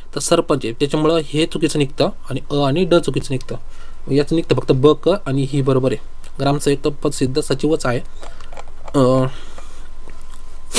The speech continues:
त्यानंतर अठ्ठेचाळीसवा सरकारी आयोग वरीलपैकी एक नाही यासाठी अनुकूल आहे किंवा होते. एकोणपन्नासवा राज्याच्या महाधिवक्त्यासंबंधी खालीलपैकी कोणती विधाने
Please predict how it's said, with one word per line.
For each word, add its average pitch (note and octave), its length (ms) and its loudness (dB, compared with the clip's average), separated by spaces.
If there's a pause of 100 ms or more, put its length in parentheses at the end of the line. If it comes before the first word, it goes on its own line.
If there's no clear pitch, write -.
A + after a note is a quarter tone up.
(320)
त्यानंतर E3+ 320 6 (240)
अठ्ठेचाळीसवा E3+ 500 2
सरकारी E3 400 4
आयोग D3+ 240 2 (580)
वरीलपैकी D#3 560 4
एक D3+ 140 4
नाही C#3+ 140 2
यासाठी C#3 280 2
अनुकूल C#3 300 2 (340)
आहे C3+ 260 2
किंवा - 320 -2
होते. D3+ 200 2 (2000)
एकोणपन्नासवा D3+ 600 4
राज्याच्या D3+ 500 4
महाधिवक्त्यासंबंधी D3 920 2
खालीलपैकी C3+ 340 2
कोणती C#3+ 240 2
विधाने B2+ 240 2